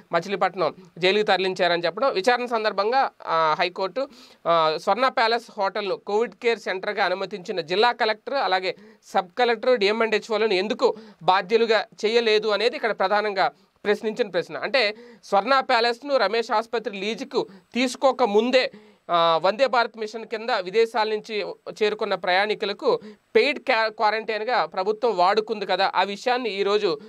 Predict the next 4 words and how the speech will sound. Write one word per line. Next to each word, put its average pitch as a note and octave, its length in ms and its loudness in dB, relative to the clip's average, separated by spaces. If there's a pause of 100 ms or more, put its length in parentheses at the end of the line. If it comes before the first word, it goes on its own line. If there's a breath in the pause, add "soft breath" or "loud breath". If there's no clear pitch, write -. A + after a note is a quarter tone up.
(280 loud breath)
ఆ, D3+ 420 2 (120)
కోర్టు A#3 480 2
ప్రభుత్వాన్ని G#3 520 2
అడగడం. D#3+ 280 -2